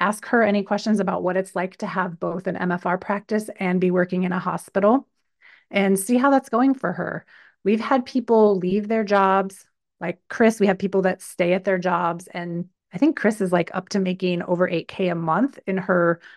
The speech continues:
side M F R business. So yes, you can do both. You can, I'm never gonna make you leave your job in order for you to be successful in my program.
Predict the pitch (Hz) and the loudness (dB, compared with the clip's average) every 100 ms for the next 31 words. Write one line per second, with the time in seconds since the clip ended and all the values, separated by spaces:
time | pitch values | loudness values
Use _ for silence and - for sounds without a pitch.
0 | _ - - 185 185 180 185 180 170 160 | _ -6 2 4 4 2 0 -2 -2 -2
1 | 151 156 - 185 - 175 - 202 180 180 | -6 -6 -8 -10 -8 -10 0 4 4 2
2 | - - _ 190 - - 208 220 240 254 | -4 -14 _ 0 0 -2 2 2 6 6
3 | 262 254 220 208 214 214 208 208 220 202 | 8 6 6 6 8 6 2 4 4 4
4 | 196 202 202 226 262 240 196 190 190 214 | 4 4 4 4 6 6 6 4 2 0
5 | 185 190 190 202 185 180 180 190 185 165 | 2 -2 0 -2 0 0 0 -2 -4 -6
6 | 185 190 196 180 180 - 196 170 175 - | -6 -6 -8 -6 -6 -6 -6 -4 -6 -4
7 | 180 - 175 - 190 180 165 165 160 160 | -6 -4 -6 0 2 4 2 0 -4 0
8 | 185 240 294 | 4 4 2